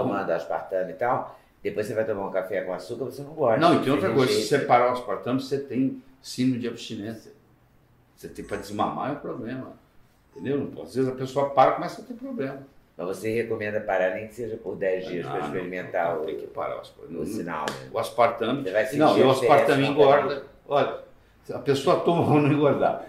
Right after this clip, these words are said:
Speaker 2: ele faz se atacar a geladeira à noite, ele aumenta a sua vontade. Está tudo publicado. Eu, eu falo isso aqui porque se alguém me questionar, eu tenho onde, de onde tirar, mostrar. Não, não, não vou inventar nada. Então,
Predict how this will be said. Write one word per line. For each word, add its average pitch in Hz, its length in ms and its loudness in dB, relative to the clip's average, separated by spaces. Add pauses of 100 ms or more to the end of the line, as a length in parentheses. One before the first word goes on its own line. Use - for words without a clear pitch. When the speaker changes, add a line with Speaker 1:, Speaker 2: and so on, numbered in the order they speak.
(380)
Speaker 2:
ele 127 300 2
faz 143 300 8
se - 100 2
atacar 117 460 4
a - 20 -2
geladeira 113 480 2
à - 20 0
noite, 123 540 -4 (720)
ele 143 140 6
aumenta 147 600 8
a - 40 -4
sua 123 220 -2
vontade. 120 380 -2
Está 302 140 -2
tudo 330 180 -4
publicado. - 720 0
Eu, 76 200 -10 (180)
eu 113 80 -8
falo 131 300 4
isso - 160 -4
aqui 139 240 -6
porque - 200 -10
se - 100 -6
alguém 131 220 -2
me 113 120 -4
questionar, 107 840 -2 (140)
eu 262 80 -10
tenho 311 260 4
onde, 143 200 0
de 87 40 0
onde 101 220 2
tirar, 90 220 0
mostrar. 82 540 -8
Não, 87 140 -14
não, 92 420 -10 (220)
não 127 100 -4
vou 139 100 4
inventar 87 440 0
nada. - 240 -10 (420)
Então, 156 520 2